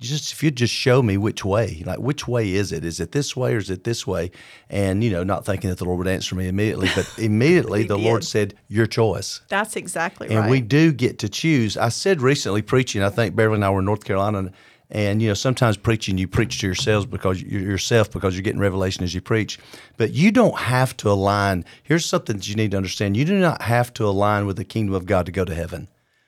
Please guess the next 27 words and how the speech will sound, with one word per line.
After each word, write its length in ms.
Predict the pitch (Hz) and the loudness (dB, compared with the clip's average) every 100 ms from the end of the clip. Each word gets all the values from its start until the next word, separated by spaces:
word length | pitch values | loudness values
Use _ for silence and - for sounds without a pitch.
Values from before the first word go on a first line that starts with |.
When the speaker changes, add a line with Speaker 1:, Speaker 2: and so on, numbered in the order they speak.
| _ _ - | _ _ -4
Speaker 1:
Jesus 360 | 127 151 160 | 0 0 0
Christ 460 | - 123 117 107 - | 0 4 4 4 2
obviously 400 | 98 110 104 92 | 2 2 0 -6
paid 260 | - 113 107 | 2 2 2
the 60 | |
price 320 | - 107 107 | 0 2 2
for 160 | - 110 | 0 0
our 80 | 107 | 0
sins 340 | - 107 104 | 0 0 0
on 120 | 98 | 0
the 80 | 95 | -4
cross. 400 | - 104 98 - | 0 2 2 0
Our 220 | - 123 | 0 2
sins 420 | 120 - 117 117 101 | 2 0 2 2 2
are 80 | |
redeemed. 500 | 98 95 104 104 98 - - - - - | 0 0 0 0 -2 -6 -16 -20 -18 0
Our 200 | 113 120 | 2 2
sins 320 | - 120 110 | 2 2 2
have 100 | 101 | 2
been 160 | 107 | 0
covered 300 | 98 110 101 | 2 2 2
by 140 | 95 98 | 0 0
the 100 | 95 | 0
blood 260 | 90 101 | 0 2
of 80 | 98 | 2
the 80 | 95 | 0
Lamb. 320 | 98 104 87 | 0 0 -2